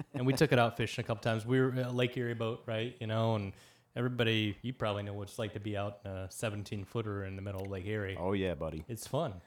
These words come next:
Speaker 2: It's fun.
Speaker 1: You're not really catching fish. The fish are actually watching you, waiting for you to fall in.
Speaker 2: Yeah, or barf over the side, which I did more than once.
Speaker 1: Exactly.
Speaker 2: Off Marblehead.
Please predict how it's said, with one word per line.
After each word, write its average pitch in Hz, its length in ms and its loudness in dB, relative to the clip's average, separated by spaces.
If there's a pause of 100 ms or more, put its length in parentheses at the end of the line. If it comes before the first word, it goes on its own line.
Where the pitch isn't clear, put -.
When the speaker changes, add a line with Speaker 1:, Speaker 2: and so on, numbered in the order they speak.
(400)
Speaker 2:
It's 117 240 0
fun. 165 380 0
Speaker 1:
You're 123 140 4
not 185 180 8
really 151 200 8
catching - 400 -4
fish. - 480 2 (300)
The 120 160 0
fish 196 220 10
are 127 120 10
actually 139 320 4
watching 131 580 2
you, 170 200 6
waiting 123 280 6
for 127 140 4
you 123 140 6
to 113 100 6
fall 127 300 2
in. 123 120 0 (380)
Speaker 2:
Yeah, 107 240 6 (120)
or 123 180 6
barf 117 340 4
over 104 160 4
the 95 100 0
side, 101 380 2
which 90 200 -4
I 95 120 2
did 90 180 -4
more 92 180 -2
than 82 140 -4
once. 82 260 -4
Speaker 1:
Exactly. 95 760 -8
Speaker 2:
Off 98 240 0
Marblehead. 87 520 0